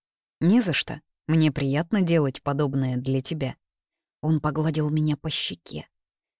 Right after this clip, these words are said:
«Каждая роза — это мысль, которую я посвятил тебе». Логан придвинулся ближе, намереваясь снова меня поцеловать,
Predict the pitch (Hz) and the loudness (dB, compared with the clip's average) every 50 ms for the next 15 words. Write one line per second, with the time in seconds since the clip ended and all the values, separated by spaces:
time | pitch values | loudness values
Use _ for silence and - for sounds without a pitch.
0 | _ _ _ - 170 160 151 151 139 151 139 135 135 135 147 175 208 185 - - | _ _ _ 0 0 2 2 2 0 0 0 2 0 0 0 0 -2 -2 -6 -8
1 | - _ _ _ _ - 160 - 165 156 156 156 175 - - 214 196 196 - 190 | -10 _ _ _ _ -6 -2 2 2 4 4 4 2 0 -2 -4 -6 -6 -4 -4
2 | 175 - 165 156 156 151 143 139 135 135 139 151 - - - - - 165 151 - | -2 0 0 2 2 2 2 2 2 0 0 -2 -4 -6 -6 -4 -4 -4 -4 -2
3 | 143 139 147 160 165 - 135 117 160 175 185 - _ _ _ _ _ _ _ _ | -2 -2 -2 -4 -6 -8 -8 -6 -6 -8 -8 -12 _ _ _ _ _ _ _ _
4 | _ _ _ _ _ _ _ _ - 170 202 220 208 208 202 175 - 196 180 165 | _ _ _ _ _ _ _ _ 2 4 4 6 6 4 2 2 2 0 -2 0
5 | 156 156 180 190 180 170 165 156 - - - 143 - - 185 226 262 240 196 165 | 0 0 2 2 2 2 0 -2 -4 -4 -4 -4 -2 0 2 2 2 2 2 2
6 | 151 151 151 156 156 165 165 175 170 196 196 185 175 165 - - - 202 220 226 | 2 4 2 2 2 2 2 2 2 0 0 0 0 -2 -2 -4 -2 0 0 0
7 | 196 156 147 147 151 165 170 147 - 135 - - 135 151 170 185 190 175 147 - | 0 2 2 2 2 2 0 0 -2 -6 -6 -6 -6 -6 -6 -4 -6 -6 -6 -8